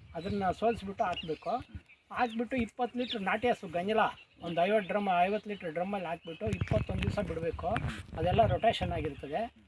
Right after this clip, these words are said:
ಮಧ್ಯೆ ಒಂದು ಸಾರಿ ತಿರ್ಸ್ಕೊಡ್ಬೇಕಾಗ್ತದೆ ಡ್ರಮ್ಮಲ್ಲಿ, ಕೋಲಲ್ಲಿ. ಹಾಗೆ ಮ-, ಮುಚ್ಚಳ ಮುಚ್ಚಬೇಕು. ಮುಚ್ಚಿಬಿಟ್ಟು ಇಪ್ಪತ್ತೊಂದು ದಿವಸ ಆದಮೇಲೆ, ಆ, ನಾವು ಉಪಯೋಗಿಸೋ ಸ್ಟೇಜಲ್ಲೇ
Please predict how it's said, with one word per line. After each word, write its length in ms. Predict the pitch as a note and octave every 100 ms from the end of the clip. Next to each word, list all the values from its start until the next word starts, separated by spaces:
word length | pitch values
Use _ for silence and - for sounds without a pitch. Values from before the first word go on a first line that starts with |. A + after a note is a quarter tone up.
| _
ಮಧ್ಯೆ 260 | E3+ E3+ B3
ಒಂದು 200 | A#3+ G#3
ಸಾರಿ 160 | G3 G3+
ತಿರ್ಸ್ಕೊಡ್ಬೇಕಾಗ್ತದೆ 840 | G3+ F3 - G3 F3 D#3 - C3+
ಡ್ರಮ್ಮಲ್ಲಿ, 420 | B2+ C#3 D#3 C3+
ಕೋಲಲ್ಲಿ. 400 | B2+ D#3 D#3 C3+ E3+ A#3+ _ - -
ಹಾಗೆ 200 | G3+ A3+
ಮ-, 200 | F3+ E3
ಮುಚ್ಚಳ 300 | E3 D#3+ A3+
ಮುಚ್ಚಬೇಕು. 640 | G3+ F3 D3 C3+ D3+ A3 - A3+ G3+ - _
ಮುಚ್ಚಿಬಿಟ್ಟು 540 | G#3 A3 B3+ B3 C#4+ B3 G#3 G3+ C4+
ಇಪ್ಪತ್ತೊಂದು 520 | G#3+ G3 C4 B3+ B3 A#3
ದಿವಸ 200 | A#3+ A3+
ಆದಮೇಲೆ, 420 | G#3 A3 G#3 F#3 B3+ - _ _ _ -
ಆ, 520 | G#3 G3+ - F3+ E3+ D#3+
ನಾವು 360 | F#3 F3+ F3
ಉಪಯೋಗಿಸೋ 720 | E3 F3+ B3+ C4 - A#3 G#3+ G3 F#3 F3
ಸ್ಟೇಜಲ್ಲೇ 680 | - - G#3+ A3 F3+ A#3+ D#4